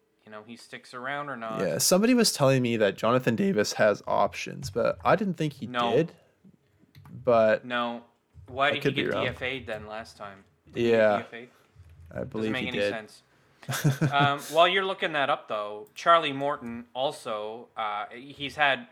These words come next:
Speaker 1: uh, I think, two very good performances and then one not so great. Um,
Speaker 2: Okay, yeah, Fangraphs does say he has an option left. He has one, one option.
Speaker 1: That's interesting. Um, yeah, I,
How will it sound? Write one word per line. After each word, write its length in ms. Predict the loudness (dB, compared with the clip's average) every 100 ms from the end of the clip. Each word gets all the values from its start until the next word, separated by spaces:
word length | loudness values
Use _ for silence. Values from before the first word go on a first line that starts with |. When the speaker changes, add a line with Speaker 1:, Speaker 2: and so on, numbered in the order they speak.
| -12 -6
Speaker 1:
uh, 520 | -4 -4 -6 -8 -10 -12
I 60 |
think, 280 | -10 -12 -12 _ _ _ -18
two 380 | -14 -12 -12 -8
very 240 | -4 -2 -4
good 180 | -12 -16
performances 640 | -14 -12 -12 -16 -20 -16
and 80 | -12
then 160 | -12 -10
one 280 | -10 -8 -8
not 200 | -8 -12
so 140 | -18
great. 400 | -10 -8 -8 -14 _ _ _ _ _ _ _ _ _ -14
Um, 640 | -10 -10 -12 -14 -20 -20 _ _ _ _ _ _ _ -6
Speaker 2:
Okay, 220 | -2 2
yeah, 120 | 2
Fangraphs 560 | 2 2 2 2 2 0
does 180 | 0 0
say 200 | -2 -2
he 80 | -2
has 180 | -4
an 80 | -6
option 360 | -8 -10 -12 -10
left. 280 | -10 -12 -14
He 40 |
has 140 | -14 -8
one, 280 | -6 -6 -10 _
one 200 | -6 -4
option. 340 | -6 -10 -18
Speaker 1:
That's 140 | -20 _ _ _ -18
interesting. 640 | -16 -14 -16 -16 -20 -20 _ _ _ _ _ _ _ _
Um, 460 | 0 2 0 -4 -12 _ _ _ _ _ _ 0
yeah, 300 | 4 4 4 -4 _
I, 140 | -2